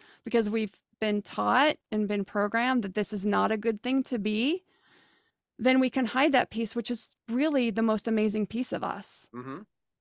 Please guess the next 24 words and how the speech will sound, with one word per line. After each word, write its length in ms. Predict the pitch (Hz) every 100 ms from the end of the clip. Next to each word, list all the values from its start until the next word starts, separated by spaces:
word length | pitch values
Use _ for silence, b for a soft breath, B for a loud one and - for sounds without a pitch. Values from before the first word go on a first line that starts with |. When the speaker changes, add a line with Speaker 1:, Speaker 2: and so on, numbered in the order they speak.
| _ _ _ _ _ _ _ _ _ _ _ -
Speaker 2:
Okay, 380 | 139 175 147 120
so 320 | 147 135 127
you've 300 | 123 131 -
got 240 | 151 175
that 180 | 156 147
side 300 | 165 143 135
of 40 |
yourself, 480 | 127 113 120 113 117 117
and 160 | 117
the 60 | 117
world 360 | 120 135 147 143
is 120 | 143
your 100 | 139
mirror. 380 | 123 120 120 120
So 200 | - 110
what's, 420 | 127 151 - - _ _ -
what 160 | 175
starts 380 | 175 196 170 -
happening 500 | 156 151 127 104 98
there? 260 | 92 82 82
You're, 380 | 107 110 110
you're 460 | 117 123 117 113 - _ _
getting 260 | 165 170 156
into 640 | 151 147 156 143 135 123